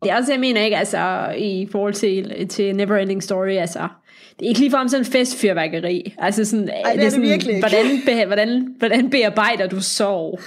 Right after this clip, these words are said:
Speaker 1: Altså, sådan.
Speaker 2: <laughs> Ja, præcis. Det er så hammertungt, altså.
Speaker 1: Ja,
Speaker 2: Og det er
Speaker 1: men
Speaker 2: jo så,
Speaker 1: hey,
Speaker 2: øh,
Speaker 1: Flying Dragons, woo!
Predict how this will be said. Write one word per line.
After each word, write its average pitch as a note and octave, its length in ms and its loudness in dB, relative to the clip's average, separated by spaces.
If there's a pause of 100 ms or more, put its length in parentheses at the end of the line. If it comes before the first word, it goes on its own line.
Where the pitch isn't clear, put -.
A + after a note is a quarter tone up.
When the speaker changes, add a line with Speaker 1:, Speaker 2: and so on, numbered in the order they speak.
Speaker 1:
Altså, - 160 -2 (160)
sådan. - 80 0
Speaker 2:
<laughs> - 60 4 (200)
Ja, B3+ 220 0
præcis. - 680 -4 (420)
Det - 80 0
er C#4 160 2
så C4+ 80 0 (240)
hammertungt, A#3 800 -2 (240)
altså. G3+ 420 -2 (360)
Speaker 1:
Ja, G3 200 2
Speaker 2:
Og F3 60 -2
det F#3+ 60 -2
er - 40 0
Speaker 1:
men G#3 80 2
Speaker 2:
jo A3+ 60 4
så, D4 60 4 (280)
Speaker 1:
hey, G#3 260 2
Speaker 2:
øh, E3 80 -4
Speaker 1:
Flying C4+ 460 0
Dragons, G#3+ 720 0
woo! D4+ 80 2